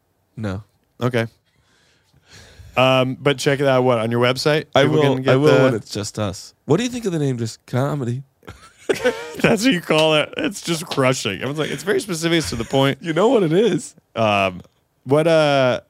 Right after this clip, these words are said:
Speaker 2: when it, when is your show? It's every other Monday at the Cat's Cradle.
Speaker 1: Yeah, so we just had the
Speaker 2: Cat's
Speaker 1: one on
Speaker 2: Crawl.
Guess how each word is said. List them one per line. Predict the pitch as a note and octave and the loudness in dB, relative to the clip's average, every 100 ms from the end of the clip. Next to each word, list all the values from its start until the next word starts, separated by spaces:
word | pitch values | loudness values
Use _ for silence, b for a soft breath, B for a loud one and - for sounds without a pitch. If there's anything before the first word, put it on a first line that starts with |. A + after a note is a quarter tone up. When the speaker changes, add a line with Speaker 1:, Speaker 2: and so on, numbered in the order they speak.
| _ _ - | _ _ -2
Speaker 2:
when | D3 D#3+ | 0 0
it, | B2+ | 0
when | C#3 | 0
is | C#3 | 0
your | D3 | -2
show? | E3+ D3+ | 0 0
It's | C3 | 2
every | B2+ C#3+ | 0 2
other | C3+ C3 | 2 2
Monday | C3 C3 C3 B2+ | 0 0 0 0
at | A2+ | -2
the | A2 | -4
Cat's | B2 A#2+ | -2 -2
Cradle. | - A#2+ A2+ A2+ | -2 0 2 2
Speaker 1:
Yeah, | B2 | 2
so | A#2 A#2 | 2 0
we | |
just | A#2 B2 | -2 -2
had | B2 | 0
the | A#2+ | 2
Speaker 2:
Cat's | B2 | 2
Speaker 1:
one | A#2+ | 4
on | |
Speaker 2:
Crawl. | C3+ B2 A#2 A2+ | 2 4 2 -2